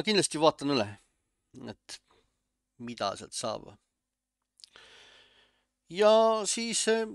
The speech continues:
kindlasti mäletate sihukest, äh, Hollywoodist pärit, äh, mäng-, äh, mänguarendajat, äh, kes, äh,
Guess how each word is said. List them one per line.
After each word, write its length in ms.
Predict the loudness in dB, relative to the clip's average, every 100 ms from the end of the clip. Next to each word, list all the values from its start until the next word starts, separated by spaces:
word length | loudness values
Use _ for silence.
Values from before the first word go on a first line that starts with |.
| -14
kindlasti 420 | -2 0 0 -2
mäletate 500 | 2 2 2 -6 -8
sihukest, 480 | -8 -8 -8 -8 -2
äh, 280 | 2 2 -2 -12 _ _ -20 -20 -20 -20 -20 _ _ _ _ _
Hollywoodist 840 | -6 -2 -2 -2 -6 -6 -10 -10 -4
pärit, 440 | 0 0 -4 _
äh, 140 | -4 -4
mäng-, 300 | -4 -6 -6
äh, 380 | -6 -6 -6 -8
mänguarendajat, 1200 | -8 -6 -6 -4 -2 0 -2 -4 -6 -6 -6 -10
äh, 140 | -10 -10
kes, 220 | -10 -10 -8
äh, 200 | -8 -8